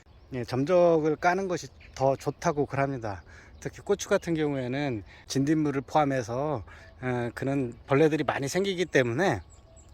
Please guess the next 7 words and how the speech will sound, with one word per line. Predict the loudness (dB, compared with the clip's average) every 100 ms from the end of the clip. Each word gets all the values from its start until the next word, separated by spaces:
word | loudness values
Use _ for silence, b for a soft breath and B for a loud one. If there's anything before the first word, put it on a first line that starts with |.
| -20 -20 -20 -20 -20 B B B B -20 -20 -20 -20 -16 -8
예, | -6 -6
가능하면, | -2 2 4 4 4 4 2 -2 -8 b -10
예, | -4 -4
점적을 | -4 -2 -2 0 -2 -2
깔으라고 | 4 4 6 2 2 -2
그렇게 | -4 -6 -4
했는데 | -2 0 2 0 -2